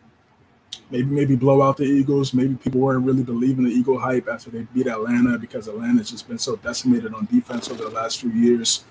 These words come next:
So, um, forty-niners, what they did to the Lions in week one, uh, but the Lions did come back and, you know, you know, make it competitive here and there at the end. But I think it was a close game th-, throughout. Um, Hurts played okay, uh,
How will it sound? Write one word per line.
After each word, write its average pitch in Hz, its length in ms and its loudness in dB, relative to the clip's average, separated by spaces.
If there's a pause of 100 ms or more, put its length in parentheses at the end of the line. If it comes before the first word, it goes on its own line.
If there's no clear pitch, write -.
(340)
So, 120 360 2 (400)
um, 110 340 -2
forty-niners, 131 600 8
what 123 100 2
they 131 120 0
did 123 160 4
to 123 60 0
the 117 80 0
Lions 120 400 2
in 117 100 0
week 123 200 6
one, 127 400 2 (420)
uh, 117 140 -4
but 107 80 -8
the 110 80 -6
Lions 120 300 2
did 131 160 4
come 131 200 6
back 120 320 -2
and, 110 220 0
you 110 60 -2
know, 107 140 -6 (220)
you 113 80 2
know, 107 100 0
make 110 260 4
it 120 60 -6
competitive 113 540 0
here 117 160 0
and 110 100 2
there 113 120 -6
at 110 120 -8
the 101 140 -12
end. 120 240 2
But - 180 -8 (280)
I - 40 -14
think 135 140 4
it 139 60 6
was 131 100 6
a 123 60 -2
close 135 280 4
game 131 440 6 (260)
th-, - 100 -18 (200)
throughout. 127 520 4 (360)
Um, 117 360 -4
Hurts 127 280 0
played 131 260 6
okay, 127 640 2 (540)
uh, 110 480 -8